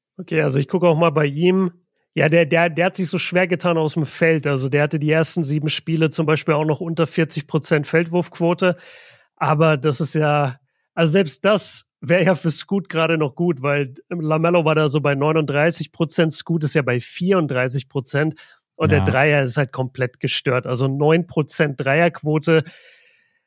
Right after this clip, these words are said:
Speaker 1: ähm, ja, weiß ich nicht. Also da, da bin ich mal gespannt, was die nächsten paar Wochen mit dem passieren wird.
Speaker 2: Ja. Ich glaub, mehr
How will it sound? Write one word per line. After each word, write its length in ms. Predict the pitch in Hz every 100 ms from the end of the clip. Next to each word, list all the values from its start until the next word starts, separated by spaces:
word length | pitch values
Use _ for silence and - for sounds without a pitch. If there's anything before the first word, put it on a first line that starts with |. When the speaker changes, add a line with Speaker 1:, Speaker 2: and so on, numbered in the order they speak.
| _ -
Speaker 1:
ähm, 800 | 139 185 185 165 151 147 139 123 101 110
ja, 240 | 135 143
weiß 280 | 143 143 123
ich 80 | 127
nicht. 400 | 123 - - 180
Also 260 | 156 151
da, 400 | 143 156 156 156
da 200 | 139 160
bin 160 | 175 190
ich 80 | 175
mal 140 | 170
gespannt, 440 | 143 - - 165 139
was 160 | 143
die 120 | -
nächsten 360 | 143 143 - 147
paar 240 | 139 147
Wochen 240 | 135 143 143
mit 180 | 135 117
dem 160 | 135
passieren 460 | 131 135 - 127 120
wird. 240 | 117 120 - _ _ _ _ -
Speaker 2:
Ja. 320 | 101 104 - _ _ - - - _ _ _ _ _ _
Ich 140 | 127 -
glaub, 240 | 135 135
mehr 340 | 131 143 139